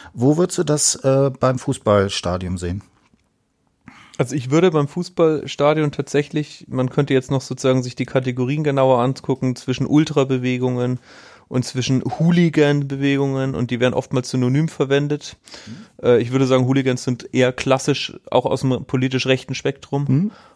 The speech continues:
Speaker 2: und sind in erster Linie auf Gewalt und Randale und so weiter aus. Das ist bei Ultras nicht unbedingt so. Äh, es kann auch sein, aber es ist nicht das Bestimmungsmerkmal per se,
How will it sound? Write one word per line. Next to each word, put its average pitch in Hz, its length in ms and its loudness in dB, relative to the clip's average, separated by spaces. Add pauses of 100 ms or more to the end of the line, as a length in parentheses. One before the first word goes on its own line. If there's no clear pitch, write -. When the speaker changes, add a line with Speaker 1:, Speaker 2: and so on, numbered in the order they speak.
Speaker 2:
und 123 180 0
sind 131 160 4
in 131 120 2
erster 131 260 0
Linie 127 280 2
auf - 480 -6
Gewalt 117 360 4
und 123 80 0
Randale 120 440 4
und 151 140 0
so 143 140 -2
weiter 135 340 4
aus. 135 160 0
Das 127 120 -8
ist 131 100 -10
bei 135 100 2
Ultras 139 340 2
nicht 143 140 0
unbedingt 151 360 0
so. - 500 -4
Äh, 113 140 2
es 117 120 -4
kann 135 160 0
auch 127 200 2
sein, 135 260 0
aber 120 160 -2
es 117 140 -8
ist - 180 -8
nicht 135 260 -6 (220)
das - 200 -4
Bestimmungsmerkmal 131 1120 0 (100)
per 127 180 -2
se, 127 360 0